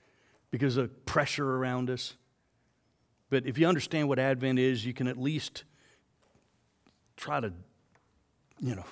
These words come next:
operate within some knowl-, with some knowledge of it in some way. We are anxious for the coming into the world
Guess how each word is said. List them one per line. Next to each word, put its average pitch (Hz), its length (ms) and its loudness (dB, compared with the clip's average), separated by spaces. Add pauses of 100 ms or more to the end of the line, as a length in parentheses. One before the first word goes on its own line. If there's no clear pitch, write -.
(140)
operate 139 420 4
within 123 320 4
some 139 300 0
knowl-, 120 320 0 (180)
with 147 220 6
some 160 320 4
knowledge 127 400 4
of 120 160 2
it 127 80 0
in 113 80 -6
some 117 320 -4
way. 117 300 -6 (2250)
We 127 220 2
are 123 80 6
anxious 127 440 0
for - 140 -6
the 113 80 -4
coming 127 440 2
into 117 180 0
the 113 60 -2
world 113 580 2